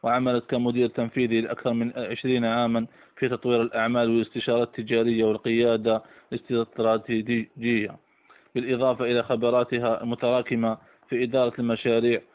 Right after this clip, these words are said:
شاركت بأكثر من خمسين ورقة بحثية في مؤتمرات ومقالات صحفية في مجالات البحث ذات الاهتمام مثل التجارة الإلكترونية والذكاء الاصطناعي والتجاري،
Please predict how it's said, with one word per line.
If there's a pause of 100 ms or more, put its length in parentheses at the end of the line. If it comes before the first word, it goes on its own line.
(160)
شاركت
بأكثر
من
خمسين
ورقة
بحثية
في
مؤتمرات
ومقالات
صحفية (420)
في
مجالات
البحث (440)
ذات
الاهتمام
مثل (380)
التجارة
الإلكترونية
والذكاء
الاصطناعي (220)
والتجاري،